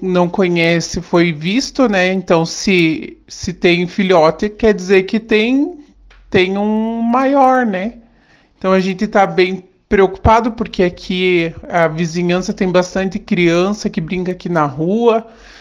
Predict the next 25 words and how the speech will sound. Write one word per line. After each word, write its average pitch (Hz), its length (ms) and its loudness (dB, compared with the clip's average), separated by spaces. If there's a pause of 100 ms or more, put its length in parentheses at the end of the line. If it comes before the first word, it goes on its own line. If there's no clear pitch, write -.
(320)
e, 180 920 0
e 190 140 0
a 196 100 4
escola 185 480 2
tá, 160 680 0
um 190 120 -4
pouco 190 340 2
vem 175 240 0
trabalhar, 165 520 2
um 214 100 2
pouco 214 260 -2
eles 175 200 0
não 165 180 -2
vêm, 220 640 0 (140)
o 185 100 -2
mato 175 360 2
tá 190 120 0
crescendo 180 540 -2
ali 175 120 0
na 165 140 0
frente 190 560 -2
e 254 140 0
é 247 80 2
perigoso, 247 760 2
né? 185 220 -4